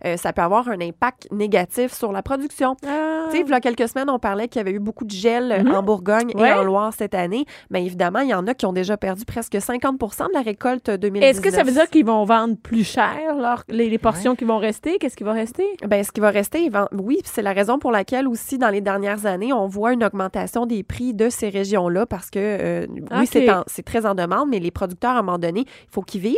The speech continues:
Speaker 1: eux aussi,
Speaker 2: Mhm.
Speaker 1: là,
Speaker 3: C'est qu'il y a
Speaker 1: tu sais.
Speaker 3: eu des feux aussi au Portugal la dernière année, là, des feux, c'est, c'est pas arrivé, je pense, depuis cent ans.
Speaker 1: Mhm.
Speaker 3: Puis, euh, ça aussi, ça endommage, donc ça fait que ça va
Speaker 2: Ben,
Speaker 3: coûter
Speaker 2: tout
Speaker 3: plus
Speaker 2: ça.
Speaker 3: cher. Ah,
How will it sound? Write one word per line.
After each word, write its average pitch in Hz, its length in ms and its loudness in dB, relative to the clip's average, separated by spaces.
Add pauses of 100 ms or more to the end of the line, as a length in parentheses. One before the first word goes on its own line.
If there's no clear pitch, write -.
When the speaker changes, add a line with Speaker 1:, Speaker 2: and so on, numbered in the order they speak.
(120)
Speaker 1:
eux 233 160 2
aussi, 208 220 -6
Speaker 2:
Mhm. 254 140 6
Speaker 1:
là, - 80 0
Speaker 3:
C'est - 60 0
qu'il 240 100 2
y - 40 4
a - 40 2
Speaker 1:
tu 156 40 -2
sais. 156 60 2
Speaker 3:
eu - 20 4
des 147 60 2
feux 233 220 -6
aussi 208 220 -6
au 196 60 -6
Portugal 160 500 -4
la 160 80 -2
dernière 135 360 -6
année, 135 320 -4
là, 160 100 -2
des 123 120 -4
feux, 151 160 -10
c'est, 131 200 -8
c'est 117 180 -12
pas 123 100 0
arrivé, 123 180 -2
je - 40 -16
pense, 147 160 -4
depuis 127 180 -10
cent 139 260 2 (140)
ans. 147 100 0 (280)
Speaker 1:
Mhm. 226 180 0
Speaker 3:
Puis, 247 440 0
euh, 117 420 2
ça - 180 -4
aussi, 143 220 -8
ça 147 180 0
endommage, 139 680 0
donc 139 180 -4
ça 127 120 -6
fait - 60 -8
que 175 60 -6
ça 170 80 0
va 139 80 2
Speaker 2:
Ben, 131 60 -6
Speaker 3:
coûter 131 160 -6
Speaker 2:
tout - 100 -10
Speaker 3:
plus 151 120 -6
Speaker 2:
ça. 214 140 -4
Speaker 3:
cher. 147 360 0
Ah, 175 120 -6